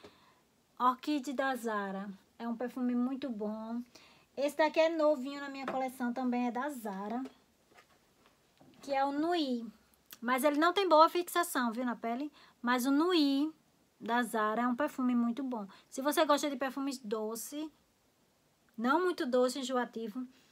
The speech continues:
mas um perfume com um toque de talquinho, um leve toquezinho assim de talquinho. E eu fui elogiada com esse perfume também essa semana. Usei essa semana,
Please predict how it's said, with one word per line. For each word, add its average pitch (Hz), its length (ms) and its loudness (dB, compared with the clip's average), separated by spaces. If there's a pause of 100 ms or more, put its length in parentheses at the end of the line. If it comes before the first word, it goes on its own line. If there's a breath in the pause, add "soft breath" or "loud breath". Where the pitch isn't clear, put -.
(180 soft breath)
mas 247 180 -2
um 269 80 -4
perfume 277 360 -4
com 285 100 -6
um 320 140 -4 (140)
toque 415 640 2 (720)
de 247 100 -10
talquinho, 269 800 -4 (640)
um 262 160 -6
leve 330 260 0
toquezinho 294 480 -4
assim 277 220 -4
de 247 100 -4
talquinho. 247 600 -2
E 254 100 -4
eu 262 80 0
fui 285 200 -6
elogiada 262 800 -2
com 247 180 -6
esse 233 200 -8
perfume 240 380 -8
também 240 300 -4
essa 233 180 -8
semana. 220 500 -6
Usei 196 260 -6
essa 190 160 -12
semana, 190 560 -6